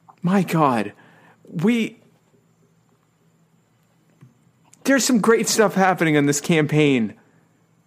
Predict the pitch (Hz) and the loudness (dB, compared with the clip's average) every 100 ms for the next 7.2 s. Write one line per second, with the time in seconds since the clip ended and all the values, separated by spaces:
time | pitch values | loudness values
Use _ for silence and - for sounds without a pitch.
0 | _ 160 151 160 156 143 113 - _ _ | _ -2 0 0 2 0 -2 -14 _ _
1 | _ _ _ - _ _ _ - - 247 | _ _ _ -20 _ _ _ -6 0 2
2 | 220 123 - - 359 - - 240 - - | 2 0 -4 -10 -12 -10 -6 -4 -4 -6
3 | _ _ _ _ _ _ - 143 180 160 | _ _ _ _ _ _ -14 -4 0 0
4 | 117 - - - _ - - 208 196 - | -2 -8 -20 -20 _ -4 0 2 0 -4
5 | - _ - 165 147 202 - - _ _ | -14 _ -10 -4 0 0 0 -14 _ _
6 | _ _ _ _ _ - - 247 294 254 | _ _ _ _ _ -14 -6 0 2 2
7 | 208 - | -2 -6